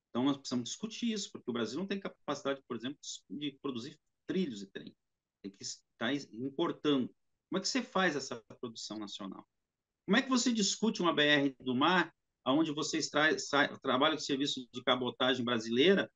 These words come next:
à base de, é, de navios estrangeiros?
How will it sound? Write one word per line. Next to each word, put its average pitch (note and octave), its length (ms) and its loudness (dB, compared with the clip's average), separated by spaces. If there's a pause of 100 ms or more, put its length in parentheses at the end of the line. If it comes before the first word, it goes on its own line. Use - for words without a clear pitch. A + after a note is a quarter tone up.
(160)
à C3+ 100 6
base D3 580 4 (200)
de, C#3+ 500 6 (160)
é, B2 800 4
de B2+ 580 2
navios C3 360 4
estrangeiros? A2+ 840 -4